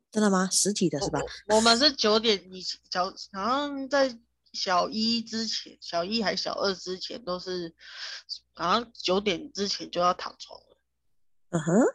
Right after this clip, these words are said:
Speaker 2: 但是我在我哥，我都偷偷跟我哥在那边玩。
Speaker 1: 笑死！好啦，那我们今天的主题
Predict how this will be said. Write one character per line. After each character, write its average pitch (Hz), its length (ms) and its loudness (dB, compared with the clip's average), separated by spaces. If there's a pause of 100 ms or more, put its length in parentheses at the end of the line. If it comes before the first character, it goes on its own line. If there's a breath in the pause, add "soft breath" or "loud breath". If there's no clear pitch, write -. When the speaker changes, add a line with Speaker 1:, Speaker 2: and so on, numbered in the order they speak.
(320)
Speaker 2:
但 240 80 0
是 247 80 2
我 185 140 4
在 214 100 6
我 185 160 0
哥， 196 300 -6
我 185 160 -4
都 233 240 4 (220)
偷 226 120 2
偷 220 160 4
跟 214 140 -2
我 185 180 -4
哥 202 300 2
在 202 80 -2
那 202 60 -2
边 208 180 -4 (320)
玩。 - 180 -4 (2250 loud breath)
Speaker 1:
笑 - 380 2
死！ - 320 0 (480 loud breath)
好 190 100 6
啦， 190 300 6
那 359 240 6
我 196 280 6
们 196 380 0 (180)
今 214 280 0
天 214 160 -4
的 196 140 -4
主 190 300 -8
题 - 380 -10